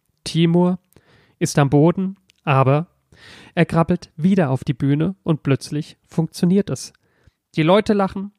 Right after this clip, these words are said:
Veranstalter fragen ihn an und in der Szene spricht sich rum: Hey,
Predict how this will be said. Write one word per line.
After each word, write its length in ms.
Veranstalter 580
fragen 380
ihn 180
an 260
und 180
in 140
der 120
Szene 540
spricht 380
sich 180
rum: 260
Hey, 360